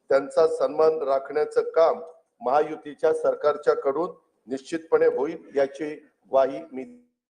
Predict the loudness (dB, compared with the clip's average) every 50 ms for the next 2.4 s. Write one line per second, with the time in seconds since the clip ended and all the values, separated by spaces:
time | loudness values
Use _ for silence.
0 | _ _ _ _ _ _ _ _ _ _ _ _ _ _ _ _ _ _ _ 0
1 | 0 2 2 2 2 2 4 2 2 2 0 -4 -6 -8 -8 -12 -14 -12 -8 -6
2 | -6 -6 -6 -8 -12 -14 -16